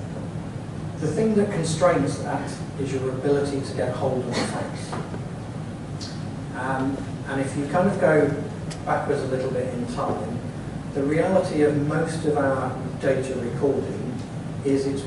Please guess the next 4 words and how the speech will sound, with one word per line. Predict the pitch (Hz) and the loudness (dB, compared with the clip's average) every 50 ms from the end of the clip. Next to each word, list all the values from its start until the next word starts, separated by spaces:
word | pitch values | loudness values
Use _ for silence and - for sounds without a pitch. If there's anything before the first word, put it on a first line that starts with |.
| 135 131 | -2 0
words | 135 151 151 151 147 147 143 135 131 131 120 - - - - - - - | 4 6 8 8 8 8 8 6 4 2 0 -2 -4 -6 -6 -6 -6 -4
in | 135 135 135 135 131 131 127 127 | -2 -2 0 0 0 0 0 0
reports. | 131 131 127 123 - - - - - - - - - - - - - - - - - - - - - - - - - - - - - - - - - | 0 -2 -2 0 0 0 0 -2 -2 -4 -6 -6 -6 -6 -6 -6 -6 -6 -6 -8 -8 -8 -8 -8 -8 -8 -8 -8 -8 -8 -8 -8 -8 -8 -8 -4 0
So | 135 131 127 127 127 - - | 2 2 2 2 2 0 0